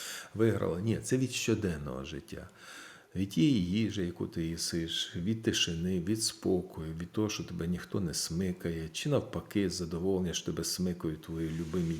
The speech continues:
діти, онуки і так далі, що ти можеш вийти на природу. Задоволення,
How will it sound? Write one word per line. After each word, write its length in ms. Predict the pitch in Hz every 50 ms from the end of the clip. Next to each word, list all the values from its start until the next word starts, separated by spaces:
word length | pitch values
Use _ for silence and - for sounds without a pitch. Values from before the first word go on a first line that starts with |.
| 76 78
діти, 280 | 92 101 92 95 - 90
онуки 560 | 82 82 82 82 87 98 101 95 98 - 82
і 60 | 78
так 180 | 80 - 80 78
далі, 400 | 78 80 90 92 95 85 80 80 - - - - - - -
що 180 | - - 90 80
ти 100 | - 87
можеш 380 | 85 87 90 87 85 - -
вийти 300 | 85 85 87 87 - 85
на 100 | 82 80
природу. 460 | 80 - - 87 85 87 80 73 78
Задоволення, 1000 | 78 - 104 101 113 107 90 - 95 90 82 90 90 87 87 80 78 76 76 73